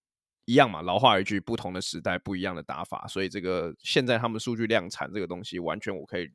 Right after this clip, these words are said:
认同。这，这也是为什么我觉得你，你说，你看，我们看 Luka 或是 LeBron 到现在三十九岁，或者是，呃，像，呃，什么 Trae Young 之类，就是现在像去年平均什么三十分的人，好像是历史最多的一年嘛。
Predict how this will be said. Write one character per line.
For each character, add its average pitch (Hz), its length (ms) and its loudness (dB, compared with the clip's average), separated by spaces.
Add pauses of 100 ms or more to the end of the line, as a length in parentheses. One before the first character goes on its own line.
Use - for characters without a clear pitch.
认 98 200 -6
同。 - 180 -14 (400)
这， 117 120 -8
这 196 120 6
也 139 60 12
是 131 60 8
为 156 100 8
什 139 120 4
么 104 120 -2
我 92 80 0
觉 92 140 -4
得 90 180 2 (120)
你， 87 100 -8 (220)
你 90 100 -12
说， 98 540 2
你 85 80 -12
看， 98 240 -4
我 87 100 -8
们 85 100 -12
看 101 200 -4
Luka 95 420 0
或 101 100 0
是 101 80 -4
LeBron 110 360 2
到 107 120 4
现 113 80 0
在 98 60 0
三 110 160 -4
十 107 80 -2
九 95 220 -4
岁， 95 280 2 (300)
或 113 180 2
者 87 60 2
是， 85 640 -2
呃， 71 160 0
像， 104 240 -4 (300)
呃， 60 480 -4
什 - 120 -20
么 95 100 -12
Trae - 160 0
Young 98 160 2
之 - 100 -12
类， 101 80 0
就 139 160 2
是 160 80 8
现 165 160 4
在 151 100 4 (440)
像 156 180 -2
去 147 160 2
年 87 140 -2
平 104 120 -4
均 120 100 -2
什 117 60 -6
么 90 80 -6
三 117 220 0
十 104 80 -10
分 107 180 -2
的 98 60 -4
人， 85 100 -4
好 95 60 -8
像 92 80 -6
是 101 60 -8
历 110 120 -6
史 - 160 -10
最 92 180 -2
多 80 200 -6
的 87 60 -4
一 92 80 -8
年 85 200 -10
嘛。 - 140 -8